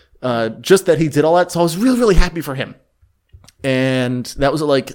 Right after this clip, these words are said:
I don't know, eleven thirty when I was driving home, maybe midnight, and I didn't hear from him for, like, two days.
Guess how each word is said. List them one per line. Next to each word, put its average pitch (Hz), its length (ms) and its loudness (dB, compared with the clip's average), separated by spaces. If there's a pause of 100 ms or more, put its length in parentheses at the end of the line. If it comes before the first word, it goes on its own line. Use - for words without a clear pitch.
I 127 40 -4
don't 123 80 -6
know, 101 80 -4
eleven 110 320 -6
thirty 127 280 -2
when 120 60 -6
I - 20 -6
was 107 80 -8
driving 120 240 -4
home, 131 160 -4
maybe 117 140 -6
midnight, 131 440 -6 (520)
and 135 180 -4
I - 20 -2
didn't 139 200 0
hear 143 120 2
from 135 140 -2
him 110 80 -6
for, 117 80 -8
like, 113 120 -4
two 120 120 -6
days. 98 240 -8